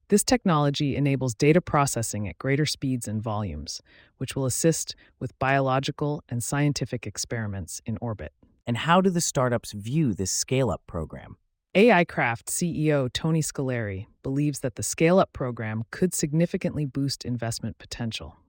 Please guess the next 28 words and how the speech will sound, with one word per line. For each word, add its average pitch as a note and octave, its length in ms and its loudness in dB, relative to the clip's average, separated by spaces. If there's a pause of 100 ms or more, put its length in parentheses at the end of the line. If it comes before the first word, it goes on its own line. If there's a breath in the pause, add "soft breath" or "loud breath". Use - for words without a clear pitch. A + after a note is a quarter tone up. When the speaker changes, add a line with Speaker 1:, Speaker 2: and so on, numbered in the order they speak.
(320)
Speaker 1:
He - 140 -2
mentioned F3 520 6
that B2+ 300 -4
building G3 380 4
a F#3 80 2
company B2+ 680 -2
is C3+ 140 -6
a C3 60 -4
journey, B2 540 -4 (240)
and B2+ 100 -2
having F#3 400 2
a G3 60 2
program D#3 560 2
that - 160 -2
helps - 280 -6
C - 280 -4
E D#3+ 180 2
Os D3 220 0
consolidate E3 880 2
and C3+ 120 -2
discover D3+ 420 0
how C#3+ 160 -2
to B2+ 80 -2
best D3+ 540 0
scale D3 420 0
up C#3 140 -2
their B2+ 140 -4
operations A2 840 -6